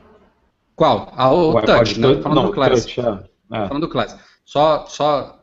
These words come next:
Speaker 1: é, recapitulando aqui, ele era o último iPod que tinha click wheel,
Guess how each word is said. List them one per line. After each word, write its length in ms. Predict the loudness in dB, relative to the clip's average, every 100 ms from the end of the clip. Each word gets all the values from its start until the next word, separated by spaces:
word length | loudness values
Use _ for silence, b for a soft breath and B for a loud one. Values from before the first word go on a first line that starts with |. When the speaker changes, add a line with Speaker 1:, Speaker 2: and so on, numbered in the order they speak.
| -10
Speaker 1:
é, 300 | -6 -4 -4
recapitulando 540 | -6 -8 -6 -4 -2
aqui, 140 | -2 0
ele 100 | 0
era 120 | 0
o 60 | 0
último 280 | -4 -2
iPod 500 | -2 -2 0 0 0 -6
que 100 | -10
tinha 180 | -8 -8
click 260 | -8 -6
wheel, 320 | -2 -2 -2